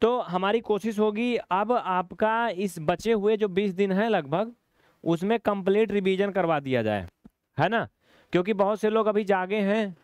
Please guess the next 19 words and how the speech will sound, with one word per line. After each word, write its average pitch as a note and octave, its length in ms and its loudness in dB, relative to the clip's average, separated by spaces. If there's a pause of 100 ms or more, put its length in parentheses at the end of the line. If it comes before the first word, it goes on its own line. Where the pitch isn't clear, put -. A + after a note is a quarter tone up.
अभी D#3+ 240 2
आए F#3+ 240 2
हैं G#3 100 4
अपनी F#3+ 220 -2
ससुराली F3+ 420 0
नैहरे E3+ 380 2
से, G3 220 -4 (140)
उनको D#3+ 240 -2
पढ़ना F3+ 420 0
है, F#3 200 0 (300)
क्योंकि D#3+ 200 0
paper F3 300 0
तो F3 100 -2
देना F3 280 2
ही F#3+ 120 2
देना F3+ 300 0
है, D#3 160 -2 (880)
है D3+ 140 2
ना? G#3 160 -6